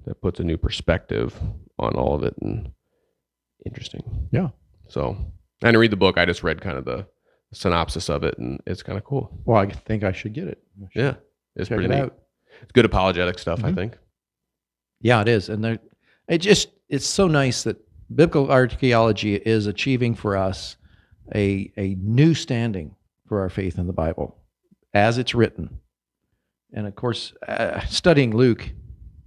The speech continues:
Speaker 2: he's a, he's adamant about details. And he includes details that we don't get often from other writers because, uh, he, he was a knowledgeable man, educated.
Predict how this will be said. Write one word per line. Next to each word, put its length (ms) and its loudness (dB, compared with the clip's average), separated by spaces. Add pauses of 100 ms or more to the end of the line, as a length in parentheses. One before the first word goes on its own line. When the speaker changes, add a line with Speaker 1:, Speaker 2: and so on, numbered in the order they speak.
Speaker 2:
he's 240 -2
a, 180 -2 (640)
he's 260 -4
adamant 360 2
about 260 -4
details. 580 -6 (1200)
And 100 6
he 80 8
includes 420 2
details 560 0
that 220 -2 (120)
we 220 2
don't 280 2
get 280 2
often 440 0
from 180 -8
other 260 -6
writers 460 -4
because, 380 -4 (600)
uh, 60 -12 (360)
he, 280 -4
he 120 -2
was 140 -2
a 60 -2
knowledgeable 480 -2
man, 340 -2
educated. 580 2